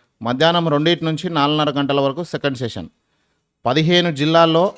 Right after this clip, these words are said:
అరవై ఆరు పరీక్ష కేంద్రాలు ఏర్పాటు. పాఠశాల విద్యా డైరెక్టర్ నవీన్ నికోలస్. రాష్ట్రంలో నిర్వహించనున్న ఉపాధ్యాయ అర్హత పరీక్ష రెండు వేల ఇరవై ఐదు పరీక్షలు బుధవారం నుంచి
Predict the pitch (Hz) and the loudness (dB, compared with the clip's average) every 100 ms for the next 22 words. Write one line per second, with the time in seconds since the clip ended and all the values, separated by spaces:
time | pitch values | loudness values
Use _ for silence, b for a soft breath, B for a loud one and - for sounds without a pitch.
0 | - 127 151 160 160 156 147 143 151 143 | -2 2 4 6 4 2 -2 -2 -6 -4
1 | 139 131 131 117 117 120 110 82 - _ | -2 0 2 0 0 0 -2 -4 -18 _
2 | 117 135 151 143 131 120 135 131 127 120 | -6 -4 -2 -2 -2 -2 0 0 -2 -2
3 | 151 156 123 123 135 127 113 117 92 - | -6 -4 -4 -4 -2 -4 -2 -4 -4 -10
4 | - _ _ _ _ _ _ _ _ b | -20 _ _ _ _ _ _ _ _ b
5 | b b b b b b b _ _ _ | b b b b b b b _ _ _
6 | 113 135 - 185 190 185 170 170 165 165 | -4 -2 -2 0 0 2 0 0 -2 -4
7 | 156 165 151 165 156 156 156 151 120 139 | -2 -2 -2 0 2 4 2 2 -2 -2
8 | 135 139 139 - 165 156 143 147 139 131 | -2 -2 -4 -2 -2 0 0 0 0 2
9 | 143 143 131 120 113 107 80 _ _ _ | 2 2 -2 -6 -6 -8 -10 _ _ _
10 | 208 123 156 170 170 160 156 151 190 277 | -8 0 4 6 4 2 -4 -6 -8 -8